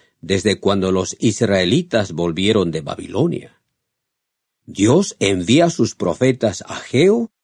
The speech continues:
y Zacarías para que le digan a la gente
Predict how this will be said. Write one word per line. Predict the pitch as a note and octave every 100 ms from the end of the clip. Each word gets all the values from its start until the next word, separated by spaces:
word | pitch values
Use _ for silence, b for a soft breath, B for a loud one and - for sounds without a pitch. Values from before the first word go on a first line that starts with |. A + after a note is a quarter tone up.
| _
y | A2+
Zacarías | - F2 - D#2+ F3 G3+ - - - _ _ _ _ _
para | - A2+ A2+
que | A#2
le | A2
digan | G2 F#3 A3 A3+
a | C#3
la | G#2
gente | G2 C#3 F3+ F3+ F#3+